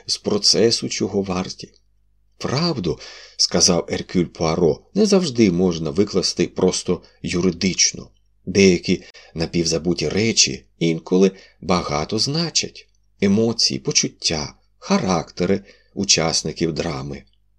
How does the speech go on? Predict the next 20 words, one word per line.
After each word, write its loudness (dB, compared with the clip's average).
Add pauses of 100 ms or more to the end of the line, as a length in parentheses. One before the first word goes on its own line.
(120)
Все 4
це 0 (440)
пом'якшувальні -2
обставини». -4 (920)
Пуаро 0 (200)
замовк, -2 (240)
а 0
його 4
співбесідник -2 (280)
почав 4
говорити 2
з -6
натхненням, -6 (440)
ніби 2 (240)
артист, -4 (300)
який, 0
зрештою, 2 (240)
одержав 4
жаданий 2
дозвіл 0